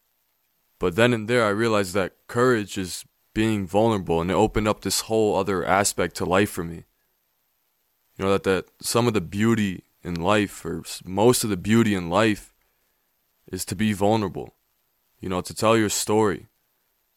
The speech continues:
Because other people hear that and it opens them up, you know, how, it opens their eyes like it opened my eyes. And don't think for one second that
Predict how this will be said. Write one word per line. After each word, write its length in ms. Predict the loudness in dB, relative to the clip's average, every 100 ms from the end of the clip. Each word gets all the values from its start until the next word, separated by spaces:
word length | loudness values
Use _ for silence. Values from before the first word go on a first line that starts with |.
| _
Because 200 | -10 -2
other 140 | 0 2
people 300 | 0 0 0
hear 240 | 2 2
that 180 | 2 0
and 100 | 0
it 40 |
opens 400 | 0 0 -2 -2
them 240 | 0 2 2
up, 240 | -2 -6 _ -14
you 120 | -8
know, 200 | -4 0
how, 140 | 0
it 120 | 2
opens 380 | 4 2 2 -4
their 160 | 0 2
eyes 240 | 2 0
like 100 | -4
it 60 | 0
opened 300 | 0 0 0
my 200 | 2 2
eyes. 400 | 0 -4 -14 -20 _ _ _ _ _ _ _ _ _ _ _ _
And 180 | -6 0
don't 240 | 2 2 0
think 180 | -4
for 140 | -2 0
one 180 | 2 0
second 440 | 2 2 2 0
that 340 | 0 0 -2